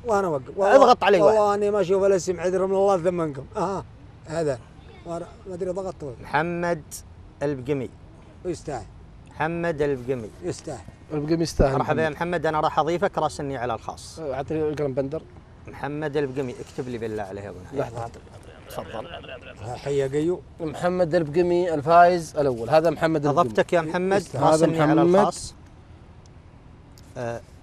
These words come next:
Speaker 2: يلا خذ.
Speaker 1: تبون ألبس المناظر؟
Speaker 2: خذ، خذ، خذ. ح-، وقف على واحد.
Speaker 1: بسم الله. يا الله. ها.
Speaker 2: لا، هذا، آه، قناة المركب. <laughs> لا.
Speaker 1: قناة المركب حط العكس.
Speaker 2: لا،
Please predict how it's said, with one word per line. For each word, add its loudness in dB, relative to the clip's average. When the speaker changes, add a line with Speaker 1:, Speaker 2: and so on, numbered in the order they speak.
Speaker 2:
يلا -2
خذ. -8
Speaker 1:
تبون 0
ألبس 0
المناظر؟ 2
Speaker 2:
خذ، -2
خذ، -4
خذ. -2
ح-، 4
وقف 0
على -8
واحد. -12
Speaker 1:
بسم 0
الله. 2
يا 2
الله. -2
ها. -4
Speaker 2:
لا، -4
هذا، -2
آه، -8
قناة -4
المركب. -2
<laughs> -18
لا. 4
Speaker 1:
قناة -4
المركب -4
حط -8
العكس. 0
Speaker 2:
لا، 0